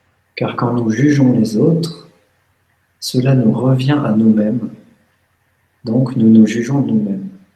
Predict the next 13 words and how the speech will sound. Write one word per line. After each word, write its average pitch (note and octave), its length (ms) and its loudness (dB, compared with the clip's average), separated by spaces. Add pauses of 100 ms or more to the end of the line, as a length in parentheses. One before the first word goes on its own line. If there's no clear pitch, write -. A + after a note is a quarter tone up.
(1300)
Vivons B2 360 -4
dans G#2 160 -4
l'amour A#2 540 -4
dans G2 160 -6
notre A2 420 -6
vie B2 220 -8
de G2+ 140 -6
tous - 200 -6
les B2 140 4
jours B2 380 -2
et - 60 -10
lâchons A2 380 -4
prise. » - 440 -14